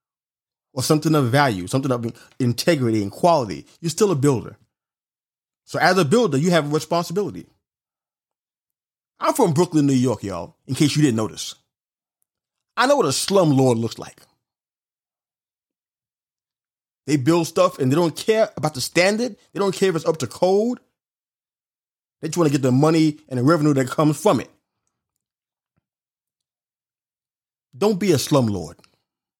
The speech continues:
Don't build something substandard for your kids to live in, for your family to live in, for you to do life in. Think about the quality. Think about integrity. We're gonna talk about it a little bit today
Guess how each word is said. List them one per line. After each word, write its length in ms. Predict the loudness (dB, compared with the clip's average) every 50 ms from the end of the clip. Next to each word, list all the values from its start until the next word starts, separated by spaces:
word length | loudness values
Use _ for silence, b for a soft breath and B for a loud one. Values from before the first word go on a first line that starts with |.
| _ _ _ _ _ _ _ _ _ _ _ _ _ _ _ _ _ _ _ _ _ _ _ _ _ _ _ _ _ _ _ _ _ 0
Don't 180 | 0 0 2 4
build 180 | 2 2 4
something 200 | 2 2 2 0
substandard 560 | 0 0 0 0 0 2 0 2 2 2 0
for 80 | 0 0
your 140 | 0 0 0
kids 300 | -2 0 0 0 0 0
to 120 | -4 -6
live 240 | -4 -4 -4 -6 -6
in, 160 | -10 -14 -14
for 140 | -6 -4 -2
your 100 | -2 -2
family 360 | 0 0 0 2 2 2 0
to 80 | 0 -2
live 220 | -4 -4 -6 -8
in, 180 | -10 -14 -16 -18 _ _ _ _ _ _ _ _ _ _ _ _ _ _ _ _ _ _ _ _ _ _ _ _
for 120 | -6 -4
you 140 | 0 0 2
to 80 | 0 2
do 200 | 2 2 2 4
life 320 | 4 2 2 2 0 -4
in. 220 | -12 -14 -14 -16 -20 _ _ _ _ _ _ _ _ _ _ _ _ _ _ _ _ _ _ _ _ _ _ _ _ _ _ _ _ _ _ _ _ _ _ _ _ _ _ -4
Think 140 | -2 -2 0
about 200 | 2 0 0 -2
the 60 | -2
quality. 680 | -10 -8 -2 2 2 4 4 2 0 -2 -4 -10 -12 -6
Think 120 | -6 -4 0
about 140 | 0 0 0
integrity. 400 | 0 0 0 -2 -2 -2 -4 -6
We're 80 | -2
gonna 120 | -2 -2 0
talk 160 | 0 -2 0
about 120 | -2 -4
it 60 | -2
a 20 | 0
little 160 | 2 2 2
bit 160 | 2 0 0
today 380 | 0 0 0 2 2 2 0